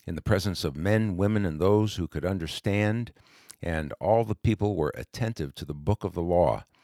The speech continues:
Ezra the scribe stood at a wooden podium, which they had made for that purpose."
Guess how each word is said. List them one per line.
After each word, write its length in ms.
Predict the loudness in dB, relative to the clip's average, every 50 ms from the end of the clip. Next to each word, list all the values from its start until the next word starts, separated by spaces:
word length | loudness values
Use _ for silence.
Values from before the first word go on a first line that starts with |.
| _ _ -20 _ _ _ _ -16 -8 0
Ezra 400 | 2 2 2 2 2 2 2 2
the 100 | 0 -4
scribe 540 | -6 -6 -2 0 2 2 4 2 0 -2
stood 520 | -6 -8 -8 0 2 4 4 4 4 0 -2 -6
at 160 | -6 -4 -4
a 80 | -4
wooden 400 | -4 -2 -2 -2 -2 -2 -6 -6
podium, 640 | -4 0 2 2 4 4 2 0 -2 -4 -4 -6 -10 -12 _ -20 _ _ _
which 260 | -8 -8 -8 -8 -6
they 220 | -2 -2 -2 -2 -2
had 180 | -4 -6 -8
made 400 | -6 -4 -2 0 0 0 -2 -6
for 220 | -8 -6 -6 -6 -4
that 340 | -2 -4 -4 -4 -6 -8 -10
purpose." 500 | -10 -10 -10 -10 -12 -12 -12 -12 -14